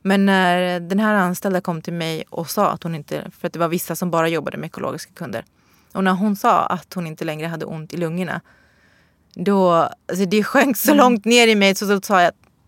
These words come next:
Speaker 1: nej, nu går vi över helt och hållet. Ingen ska behöva använda de andra produkterna som folk
Speaker 2: Mm.
Speaker 1: har hemma. Alla har samma rätt till att
Speaker 2: Mm.
Speaker 1: må bra. För det är en sak att kanske städa hemma hos nå-,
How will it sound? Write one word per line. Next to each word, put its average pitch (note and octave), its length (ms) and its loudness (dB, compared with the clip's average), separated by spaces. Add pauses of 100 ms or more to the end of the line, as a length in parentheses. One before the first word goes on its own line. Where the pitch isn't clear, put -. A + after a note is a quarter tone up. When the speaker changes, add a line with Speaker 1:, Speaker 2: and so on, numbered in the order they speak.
Speaker 1:
nej, G3+ 460 -2 (760)
nu G#3+ 140 -2
går G3 180 0
vi F3 120 -2
över C#3 240 -4
helt D3+ 340 -4
och D#3+ 80 -12
hållet. D#3 300 -8 (100)
Ingen A3 560 0
ska - 160 -6
behöva F3 300 2
använda D3+ 540 -2
de F3 140 -4
andra D#3 200 -4
produkterna - 600 -10
som E3+ 180 -10
folk D#3 160 -4
Speaker 2:
Mm. F#3+ 120 -6
Speaker 1:
har - 120 -2
hemma. - 360 -10 (440)
Alla A3 440 4 (140)
har G3+ 340 2
samma E3+ 380 -2
rätt - 280 -4
till D#3 180 -4
att G3+ 60 2
Speaker 2:
Mm. G3+ 180 0 (360)
Speaker 1:
må F#3+ 440 4
bra. D#3 380 4
För - 120 -4
det F3+ 140 2
är F#3+ 80 4
en A3+ 120 2
sak F3+ 300 0
att E3+ 60 -12
kanske E3+ 300 -4
städa E3 260 -4
hemma E3 220 -6
hos D3+ 140 -10
nå-, D3+ 160 -6